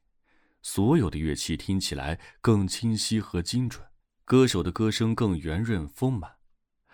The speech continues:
仿佛我们走得更近，对生活的理解更丰富。聆听好的音乐就像打造一条直通幸福的道路。当大卫·吉尔摩唱着“我多么希望，我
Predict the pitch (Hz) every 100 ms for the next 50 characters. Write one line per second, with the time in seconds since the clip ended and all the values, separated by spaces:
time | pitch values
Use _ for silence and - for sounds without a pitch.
0 | - - 104 98 113 113 87 101 - 69
1 | - 135 113 - 78 - _ _ _ _
2 | - 107 95 110 107 95 90 85 78 78
3 | 95 - 71 - 82 - 117 120 - 80
4 | _ _ _ _ _ _ _ - 123 156
5 | 170 160 85 69 87 120 131 87 - -
6 | - 117 101 107 98 82 71 73 87 80
7 | - 82 82 - 107 120 131 143 139 151
8 | 110 - 90 92 95 69 - 73 _ _
9 | _ _ _ _ _ _ 104 98 95 87
10 | 73 76 71 82 73 64 76 78 - 73
11 | - - - _ _ _ - 120 135 151
12 | 104 76 - 73 69 - _ _ _ -
13 | 87